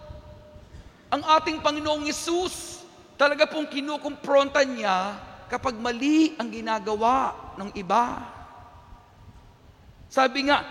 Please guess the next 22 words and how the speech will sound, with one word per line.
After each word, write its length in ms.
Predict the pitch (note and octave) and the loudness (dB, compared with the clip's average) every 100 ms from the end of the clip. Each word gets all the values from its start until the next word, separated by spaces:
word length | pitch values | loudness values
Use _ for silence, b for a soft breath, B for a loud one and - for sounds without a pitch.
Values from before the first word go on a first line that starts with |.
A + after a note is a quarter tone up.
| - | -4
pinapagalitan 880 | C#4+ D4+ D#4 C#4 C#4+ D4 D4 D4 D4 | -2 -2 -2 -2 0 -2 -2 -6 -6
niya 160 | D#4 | -6
yung 120 | D4+ D4 | -6 -6
mga 180 | C#4+ B3 | -4 -4
hypocrite 760 | C#4+ - D4 - D#4 F4 - - - - - - | -4 -8 -12 -8 -2 -2 -4 -14 -20 -20 -12 -6
nung 160 | D4 | -4
kanyang 400 | C#4+ C#4+ D4 D4 | -2 -2 -2 -6
panahon. 680 | C#4 C#4 C4+ C#4 E4 F4+ F4 C4+ F#3+ C3+ B2+ B2+ - - - - - - - - - - - - - b b b - | -6 -4 2 4 4 4 2 -2 -4 -6 -6 -8 -10 -14 -16 -20 -20 -20 -20 -20 -20 -20 -20 -20 -20 b b b 2
Ang 140 | C#4+ D4+ D4 | 2 6 6
ating 240 | D4+ C#4+ D4 | 6 0 -2
Panginoong 420 | C#4+ D4 C#4+ C#4 | -2 0 -2 -2
Hesus, 680 | C#4 - D#4 D#4+ E4+ - - - - | -4 -4 -2 -2 -2 -6 -14 -18 -12
bilang 400 | F#3+ C#4+ C#4+ C#4 | -2 0 0 2
may 160 | C#4 D4 | 0 0
edad, 560 | C#4+ - D4 E4+ F#4 C4+ A#3 - - - - - - - - | -6 -2 0 2 0 -4 -14 -16 -18 -20 -20 -20 -20 -20 -10
siya 160 | - D#4 | 0 0
po'y 480 | - D4+ D#4 D4+ - - - - - - - - | 0 0 0 0 -6 -18 -20 -20 -20 -20 -20 -4
nag-uutos 1300 | D4+ C4+ D4+ E4 E4 F#4+ F#4+ G4 G4+ - - - - - | -4 -2 -4 -2 -2 -4 -2 0 0 0 -6 -12 -16 0
sa 80 | D4 | 0
kanyang 320 | C#4+ D4+ D#4+ D#4 | 2 -4 -2 -2
mga 240 | D4+ D4+ | 0 2
apostoles 960 | D4 - D4+ D#4+ - D#4 D#4 D4 C#4 | 2 0 0 0 -2 -8 2 2 2